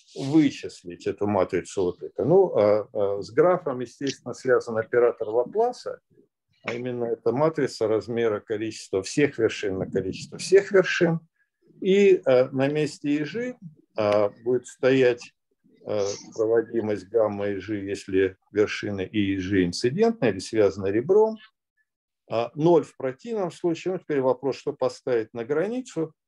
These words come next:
Ну, на границу нужно поставить минус степень вершины, то есть минус, э, ну, взвешенную степень вершины, минус сумму по всем инцидентным вершинам тех проводимостей ребер, которые в этой вершине сходятся.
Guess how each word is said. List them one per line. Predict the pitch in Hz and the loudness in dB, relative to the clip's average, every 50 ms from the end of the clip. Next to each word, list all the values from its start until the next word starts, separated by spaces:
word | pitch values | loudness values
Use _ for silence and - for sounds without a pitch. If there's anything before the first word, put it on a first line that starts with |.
| _ _ _ _ _ | _ _ _ _ _
Ну, | 180 185 185 | -6 -2 -2
на | 180 | 0
границу | 156 151 190 220 208 - - 180 | 2 4 4 2 2 0 -2 -4
нужно | 175 - - | -4 -2 -4
поставить | 156 139 - - 170 156 139 139 | -6 -4 0 2 2 2 2 0
минус | 156 165 180 190 185 165 139 - | 0 0 2 2 2 2 0 -4
степень | - - - 147 143 143 - 139 131 | -6 -8 -6 -6 -6 -4 -4 -4 -2
вершины, | 131 131 131 123 - - - 98 85 78 73 - | 0 -2 -2 -2 -4 -8 -8 -8 -8 -8 -12 -10
то | - - | -8 -8
есть | - - - | -6 -2 2
минус, | 127 143 160 165 143 123 107 - - - - | 4 6 6 6 6 6 4 2 -4 -4 0
э, | 120 104 101 95 92 95 | 4 6 6 6 6 6
ну, | 120 127 123 101 87 - _ _ | 4 4 2 2 2 -2 _ _
взвешенную | _ - 110 98 113 139 151 147 139 - - 104 95 92 87 85 | _ -16 -4 0 2 4 6 4 4 2 0 -8 -12 -12 -14 -14
степень | - - - 101 87 - - 92 87 80 | -16 -8 -6 -6 -6 -4 -6 -6 -4 -2
вершины, | 87 92 - - - - 78 78 78 | -2 -2 -2 -4 -8 -10 -10 -12 -6
минус | 85 101 135 160 175 175 156 135 - - - | -2 2 4 6 6 6 6 4 2 -2 -6
сумму | - - 175 165 147 135 | 0 2 4 6 6 4
по | - - 127 | 2 0 -2
всем | 123 - - 139 120 120 | -2 -2 -4 -4 -4 -4
инцидентным | 117 113 - - 123 113 120 117 107 - _ 104 98 101 | -6 -6 -8 -10 -8 -4 -4 -4 -4 -6 _ -12 -8 -4
вершинам | 104 113 107 - - 220 233 220 196 175 160 - _ _ _ _ _ _ _ _ _ _ - - - | -4 -4 -4 -4 -4 -4 -2 -2 -2 -4 -6 -8 _ _ _ _ _ _ _ _ _ _ -20 -20 -8
тех | - - 139 127 - - | -2 0 0 0 0 0
проводимостей | - 120 120 123 131 131 135 143 135 120 117 113 - - - 147 | 2 4 6 6 6 6 6 4 2 0 0 -2 -6 -6 -2 2
ребер, | 175 196 190 165 131 104 | 4 4 4 4 2 -2
которые | - - 113 - 143 143 131 117 107 | -2 -6 -4 -2 -2 -2 0 0 0
в | 117 | -2
этой | 127 - - 101 | -2 -4 -4 -4
вершине | 92 95 92 - - - 107 101 95 90 | -4 -4 -6 -6 -8 -10 -10 -10 -12 -14
сходятся. | - - - - 87 - - - - | -20 -16 -14 -14 -14 -14 -16 -20 -20